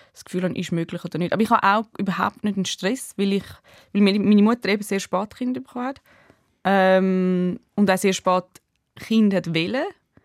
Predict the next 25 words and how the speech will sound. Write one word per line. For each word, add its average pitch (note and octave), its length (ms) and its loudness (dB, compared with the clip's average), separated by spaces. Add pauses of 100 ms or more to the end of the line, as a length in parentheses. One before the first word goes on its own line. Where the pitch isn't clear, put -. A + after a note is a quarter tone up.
(320)
Also G3 260 -4 (120)
ich - 140 -10
weiss G3+ 260 0
es F#3+ 100 -12
von F3 140 -8
ihr, A#3+ 220 -4
dass A3 220 -8
sie G3+ 80 -8
wie A3+ 100 -2
einfach A3+ 180 -8
auch G3+ 80 -2
lange G3 240 0
gefunden G3 320 -4
hat, F#3 100 -2
ja F3+ 140 -2
nein, E3+ 320 -2 (380)
wir G3 180 -2
sind F3+ 180 -8
beide E3+ 220 -4
Le-, E3 320 -4
beide F3+ 240 -4
Lehrer G3 240 -6
gewesen, G#3 320 -10
Lehrerin, F#3+ 320 -8
Lehrer. F#3 200 -6